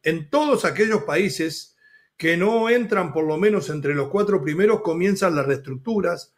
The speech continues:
aparecen los defectos de organización, los defectos estructurales, los defectos de las ligas, todo el mundo promete corregir, todo el mundo tiene la solución, y después parece que todo esto se arregla de una forma tan fácil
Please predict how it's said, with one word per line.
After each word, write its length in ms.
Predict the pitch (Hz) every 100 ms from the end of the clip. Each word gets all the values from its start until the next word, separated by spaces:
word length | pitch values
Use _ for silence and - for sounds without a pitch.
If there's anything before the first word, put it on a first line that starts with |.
| _ -
aparecen 560 | 151 147 175 190 175
los 140 | 156 147
defectos 680 | 143 170 147 - 147 135
de 80 | 127
organización, 960 | 131 127 127 - 120 214 208 190 185 _ - _ -
los 180 | 151
defectos 540 | 151 135 170 151 151 139
estructurales, 1000 | - 127 - 135 180 190 156 147 143 _ _ _
los 180 | 151 165
defectos 480 | 151 - 156 165 147
de 120 | 143
las 160 | 131
ligas, 520 | 151 214 165 147 139 - _ _
todo 240 | 214 208
el 80 | 180
mundo 320 | 190 185 165
promete 420 | 147 151 170 156
corregir, 680 | 139 135 127 - 202 160 147
todo 220 | - 208 190
el 60 |
mundo 360 | 190 196 170 147
tiene 220 | 185 180
la 100 | 143
solución, 580 | - 143 139 233 214 208 _ _ -
y 80 | 226
después 300 | 254 330 320
parece 460 | 226 277 214 233
que 100 | 196
todo 320 | 202 - 254 285
esto 180 | -
se 140 | 208 196
arregla 380 | 190 254 240 202
de 80 |
una 160 | 196 190
forma 320 | 226 240 208
tan 240 | 240 247 226
fácil 480 | 269 277 208 143